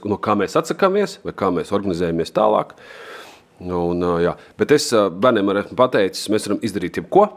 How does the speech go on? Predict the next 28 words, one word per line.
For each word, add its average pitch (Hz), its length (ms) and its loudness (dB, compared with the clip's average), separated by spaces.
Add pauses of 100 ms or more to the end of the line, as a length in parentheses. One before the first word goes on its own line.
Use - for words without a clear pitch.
(600)
bet 95 180 -6
es 95 120 -10
jums 92 200 -2
neļaušu 110 320 2
pamest 95 300 -4
sportu. - 320 -2 (1120)
Kādā 123 260 6
līmenī, 110 320 2
tas - 160 -12
ir - 80 -4
cits 151 220 -2
stāsts, 113 480 2
bet, 95 340 -2
ā, 92 80 2
iepriekš 110 400 0
manis 104 240 0
teiktie 107 400 2
par, 82 300 -2
par 85 180 -2
raksturu, 98 480 -2
par, 87 300 0 (180)
par 85 160 -6 (320)
elementāru 95 560 0
fizisko 90 400 -4
veselību 85 480 -2
un 80 60 -14
fizisko - 260 -4
attīstību, 90 420 -6